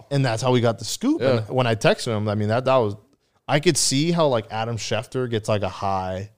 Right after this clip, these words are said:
Speaker 1: from, like, breaking news.
Speaker 2: Oh, yeah.
Speaker 1: 'Cause, like, when I got the br-, the breaking news, it's like, I told you, I told the group chat, I told, like, some guys, I was like, "Hey, Ohtani, like, what's wrong with him?" I said,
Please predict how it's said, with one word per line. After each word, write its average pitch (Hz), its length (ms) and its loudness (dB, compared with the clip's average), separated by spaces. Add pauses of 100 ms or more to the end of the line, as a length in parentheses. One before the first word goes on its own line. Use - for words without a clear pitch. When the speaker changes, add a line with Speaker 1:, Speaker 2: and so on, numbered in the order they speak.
(420)
Speaker 1:
from, 113 220 -4
like, 98 200 -4
breaking 107 360 -4
news. 123 360 -4
Speaker 2:
Oh, 117 100 0
yeah. 101 280 0 (340)
Speaker 1:
'Cause, 120 360 6
like, 107 200 2
when 117 100 4
I 113 120 4
got 143 180 6
the 143 80 2
br-, 117 200 0 (120)
the 113 160 -4
breaking 110 560 0
news, 107 460 -2
it's 107 100 -8
like, 104 160 -4
I 110 80 -2
told 107 400 0
you, 113 540 2 (300)
I 107 40 -8
told 110 240 2
the 110 100 0
group 113 400 0
chat, 98 420 0
I 110 80 0
told, 117 240 2
like, 110 120 0
some 135 180 -2
guys, 117 380 4
I 113 40 0
was 110 80 0
like, 113 120 2
"Hey, 117 140 4
Ohtani, 113 720 -2 (880)
like, 113 160 -4
what's 117 220 -2
wrong 147 200 8
with 120 120 2
him?" 113 160 4
I 110 80 4
said, 104 340 0